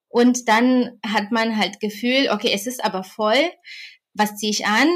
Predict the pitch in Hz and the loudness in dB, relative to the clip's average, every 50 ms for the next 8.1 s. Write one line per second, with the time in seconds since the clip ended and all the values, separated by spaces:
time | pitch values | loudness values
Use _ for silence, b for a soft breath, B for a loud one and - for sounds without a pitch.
0 | 339 - - - - - _ _ 196 202 214 233 240 285 240 240 226 220 - 240 | 0 -2 -2 -2 -2 -4 _ _ -2 0 0 2 0 0 0 0 0 0 0 -4
1 | 226 - - 233 214 208 180 190 233 240 - 247 - - - 226 214 214 240 240 | -4 -2 -2 0 2 4 4 4 2 0 -2 -6 -8 -4 -6 -4 -4 -4 -6 -6
2 | - - 220 220 214 254 233 220 226 226 226 240 240 208 202 202 196 196 202 214 | -2 -2 -4 -2 0 -2 -2 0 -2 -2 -2 -2 -2 -2 -4 -4 -2 -2 -4 -4
3 | 208 - 240 247 - - 208 - - 202 196 202 202 - 190 175 165 165 - 208 | -4 -6 -8 -8 -6 -10 -12 -10 -6 -6 -6 -6 -6 -8 -8 -8 -8 -8 -8 -10
4 | 208 208 - - 220 202 185 180 175 175 185 190 202 202 202 - _ _ - 233 | -12 -10 -12 -12 -12 -10 -8 -8 -8 -6 -6 -8 -8 -8 -10 -14 _ _ -2 0
5 | 277 302 285 302 285 294 294 294 277 226 226 226 226 226 233 233 233 226 - - | 0 2 4 4 4 4 4 2 0 -2 -2 0 0 0 0 -2 -2 -4 -4 -4
6 | 208 208 208 202 202 208 196 196 190 226 - - 240 226 - - 220 202 180 180 | -4 -2 -2 0 -2 -2 0 0 0 0 -2 -4 -6 -6 -6 -6 -6 -4 -2 -2
7 | 196 220 269 302 302 294 - - 202 202 196 - - - 226 233 277 320 339 - | 0 0 0 -2 -4 -6 -6 -4 -4 -4 -4 -6 -6 -6 -4 -2 -2 -2 -2 -4
8 | - | -8